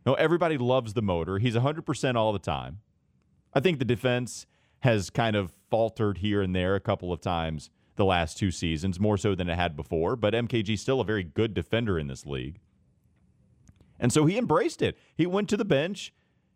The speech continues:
and was fine. And remember, at the beginning of the year, he was good.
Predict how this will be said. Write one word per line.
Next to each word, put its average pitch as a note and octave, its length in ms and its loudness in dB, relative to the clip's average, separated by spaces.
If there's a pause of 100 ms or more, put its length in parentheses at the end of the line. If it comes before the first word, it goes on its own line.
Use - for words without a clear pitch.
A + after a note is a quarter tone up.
(200)
and D#3 140 4
was F#3 120 2
fine. C4 220 0
And F#3 100 0
remember, B3 240 2
at C4 120 0
the E3 40 -6
beginning D4 360 -2
of D#3 100 0
the C#3+ 80 0
year, C#3 560 0 (680)
he A#3+ 140 0
was F4 140 2
good. F4 520 0